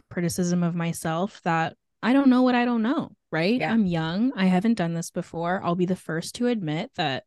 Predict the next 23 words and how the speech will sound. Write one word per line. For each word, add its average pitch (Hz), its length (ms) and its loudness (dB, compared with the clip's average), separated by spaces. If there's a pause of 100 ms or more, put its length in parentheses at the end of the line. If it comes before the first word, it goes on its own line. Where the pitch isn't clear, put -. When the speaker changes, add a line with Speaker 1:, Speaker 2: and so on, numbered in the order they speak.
(640)
Speaker 1:
if 175 140 0
Speaker 2:
Yeah, 165 80 2
Speaker 1:
I 175 80 4
haven't 180 280 2
done 160 100 0
Speaker 2:
sure. 190 140 4
Speaker 1:
this, 262 340 0
I'm 202 180 0
gonna 190 220 0
need 180 280 -4
some 190 180 -2
guidance 175 560 -2
on, 196 400 -4 (120)
you 180 100 -4
know, 165 80 -2
how 165 340 -2
the 190 80 -2
business 180 380 -2
works. 240 560 -2 (640)
And 190 680 4 (880)
I 208 140 4
think 285 300 2
sometimes 185 1040 0